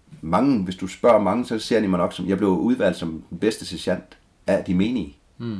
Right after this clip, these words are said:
Speaker 1: Og min gode makker, han blev det bedste af, af de andre. Og det er jo fordi, jeg, jeg er måske super god af mig på en eller anden måde, hvis jeg selv skal analysere på det,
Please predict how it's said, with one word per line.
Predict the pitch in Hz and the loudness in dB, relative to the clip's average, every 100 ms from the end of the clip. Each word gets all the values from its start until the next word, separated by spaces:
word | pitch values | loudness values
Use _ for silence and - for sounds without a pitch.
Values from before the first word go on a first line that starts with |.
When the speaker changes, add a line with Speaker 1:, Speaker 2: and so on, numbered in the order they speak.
| 87 90 - - | -10 -16 -20 -6
Speaker 1:
Og | 87 | -2
min | 87 | 0
gode | 87 107 | 4 4
makker, | 92 101 95 | 6 4 2
han | 95 | -2
blev | 92 92 | 0 -2
det | 78 | 0
bedste | 95 95 90 | -2 -2 -2
af, | 71 69 65 55 | 0 0 -4 -6
af | - 62 57 | -8 -8 -8
de | 69 | -8
andre. | 80 107 - _ - - - _ - - - | -8 -8 -12 _ -20 -20 -20 _ -16 -16 -6
Og | 87 | 2
det | |
er | 120 | 2
jo | |
fordi, | - 107 262 - _ | 0 -4 -4 -4 _
jeg, | 76 90 90 - - - - _ _ _ | 0 2 2 0 -8 -20 -20 _ _ _
jeg | - 190 | -4 0
er | |
måske | 117 - 202 | 0 0 -2
super | - - 104 | -2 -4 -4
god | - 117 | -2 2
af | 107 | 2
mig | 107 | 2
på | 104 | -2
en | |
eller | 107 | -4
anden | 101 113 | -2 0
måde, | 104 | 0
hvis | 110 | -2
jeg | 95 | -2
selv | - 110 | -2 -4
skal | - 82 | -2 -2
analysere | - 85 82 - 104 | -2 -2 -4 -2 -4
på | 101 110 | -2 -4
det, | 104 | -6